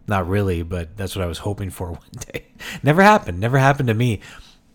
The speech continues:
And when it was first starting out, I, I actually went out there personally. I drove from Hamilton to Toronto to lead them because I, I like to do that with the new tours. I gotta get a feel for it, right? So I, I drove out there many times to do this one.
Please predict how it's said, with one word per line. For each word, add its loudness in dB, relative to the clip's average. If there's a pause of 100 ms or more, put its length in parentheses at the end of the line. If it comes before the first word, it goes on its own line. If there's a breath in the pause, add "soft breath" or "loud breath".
(100)
And 0
when 0
it 0
was 0
first 2
starting -2
out, -2
I, -2
I -2
actually -4
went -4
out -4
there -2
personally. -6
I -8
drove -4
from -10
Hamilton -8
to -8
Toronto -4 (400 loud breath)
to -4
lead 0
them -4
because -4 (500 loud breath)
I, -2
I 0
like -2
to -6
do -2
that -2
with -10
the -10
new -6
tours. -2
I -4
gotta -4
get -6
a -6
feel -2
for -10
it, -14
right? -6 (1120 soft breath)
So 0
I, 2
I -2
drove 0
out -2
there -2
many -4
times -4
to -10
do -6
this -8
one. -6